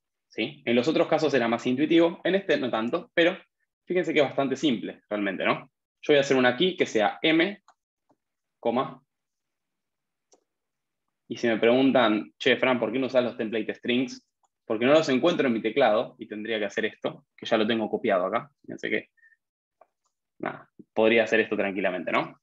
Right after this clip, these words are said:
O sea, hacer un template string que sea M, coma, N. ¿Sí? Entonces, este es mi key.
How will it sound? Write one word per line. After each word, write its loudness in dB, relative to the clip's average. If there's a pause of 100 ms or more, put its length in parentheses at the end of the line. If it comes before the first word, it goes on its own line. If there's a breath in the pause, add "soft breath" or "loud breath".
(140)
O -20
sea, -2
hacer -6
un -4
template 2
string 2
que -10
sea -2
M, -2 (260)
coma, -6 (420)
N. -12 (2500)
¿Sí? -6 (220)
Entonces, 2
este 4
es 8
mi 6
key. -2